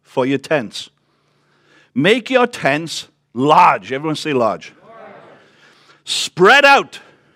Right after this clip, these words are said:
Think big. Use plenty of rope.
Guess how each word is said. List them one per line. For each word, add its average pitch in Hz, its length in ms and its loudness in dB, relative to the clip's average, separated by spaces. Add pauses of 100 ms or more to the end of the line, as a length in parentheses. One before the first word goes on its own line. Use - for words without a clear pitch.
(720)
Think - 600 -2
big. 233 360 2 (1300)
Use 262 600 0
plenty 254 540 0
of 269 160 0
rope. 165 360 2